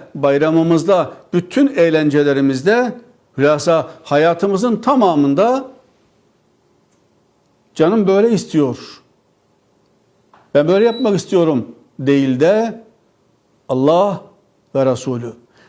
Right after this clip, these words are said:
nasıl istiyorsa öyle yapmak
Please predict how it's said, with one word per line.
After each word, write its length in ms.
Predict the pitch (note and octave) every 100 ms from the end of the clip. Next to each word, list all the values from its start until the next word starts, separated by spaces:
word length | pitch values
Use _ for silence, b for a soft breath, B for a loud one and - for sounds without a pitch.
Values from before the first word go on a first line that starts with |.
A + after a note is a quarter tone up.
| b
nasıl 640 | B2+ C3 D3 - A#3+ F3+ D#3+
istiyorsa 1040 | D#3 - D#3 C#3+ C3 B2 F3+ G#3+ A3+ - B B _ _ E3
öyle 300 | E3 D3+ C3+
yapmak 640 | C3 B2 D3 E3+ F#3+